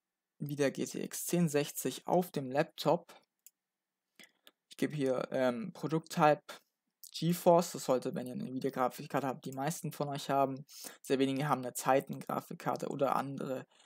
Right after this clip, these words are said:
Typen. Dann gehe ich hier natürlich auf meine Serie. Das ist bei mir, äh, die zehn sechzig aus dem Notebook, also GeForce zehner Series. Notebooks gebe ich jetzt zum Beispiel hier ein.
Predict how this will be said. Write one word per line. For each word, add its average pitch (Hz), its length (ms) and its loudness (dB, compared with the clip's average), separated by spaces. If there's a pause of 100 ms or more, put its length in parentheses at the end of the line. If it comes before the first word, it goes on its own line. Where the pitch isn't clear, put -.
(380)
Typen. - 460 0 (2000)
Dann 147 320 2
gehe 143 160 0
ich 143 80 -4
hier 143 200 -4
natürlich 131 360 -6
auf - 180 -6
meine 120 200 -8
Serie. 196 600 4 (840)
Das 135 120 -6
ist 127 140 -12
bei 131 120 -2
mir, 131 340 0
äh, 120 240 2
die - 260 -4 (100)
zehn 165 260 2
sechzig 156 640 0
aus - 140 -2
dem 139 120 -8
Notebook, 139 460 -2
also 135 280 -4 (920)
GeForce 147 560 -2
zehner 156 320 0
Series. 143 640 0 (400)
Notebooks - 580 -2
gebe - 200 -6
ich - 80 -14
jetzt - 160 -10
zum - 100 -6
Beispiel - 300 -8
hier - 180 -6
ein. 185 320 4